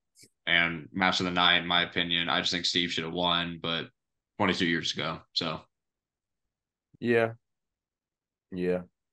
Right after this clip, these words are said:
Speaker 2: Yeah, and then after this, it wasn't long before Stone Cold, you know, stopped wrestling, so.
Speaker 1: Yeah, two years later.
Speaker 2: But yeah,
Speaker 1: Next, we got,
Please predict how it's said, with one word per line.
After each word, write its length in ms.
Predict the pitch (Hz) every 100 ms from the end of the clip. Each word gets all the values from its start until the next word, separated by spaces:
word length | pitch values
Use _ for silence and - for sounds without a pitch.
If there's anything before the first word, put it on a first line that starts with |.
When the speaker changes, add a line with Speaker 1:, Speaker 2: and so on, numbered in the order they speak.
| _ _ _ _ _ _ _ _ _ _ _ _
Speaker 2:
Yeah, 320 | 95 98 95
and 100 | 98
then 80 | 110
after 260 | 110 131 120
this, 400 | 117 120 - -
it 120 | 85
wasn't 300 | 95 101 95
long 200 | 98 98
before 240 | - 95
Stone 280 | 87 95 95
Cold, 340 | 90 95 87 64
you 140 | - 82
know, 100 | 76
stopped 240 | - 78
wrestling, 420 | 76 80 80 76 76
so. 280 | 73 76 - _ _ _ _ _ _ -
Speaker 1:
Yeah, 260 | 98 107 - _ _ -
two 60 |
years 220 | 92 92 90
later. 320 | 92 90 - _ _ _ _ _ _ _ _ _ _ _ _ _ _ _ 101
Speaker 2:
But 60 |
yeah, 200 | 107 113
Speaker 1:
Next, 320 | 107 117 -
we 100 | 113
got, 440 | 113 113 110 104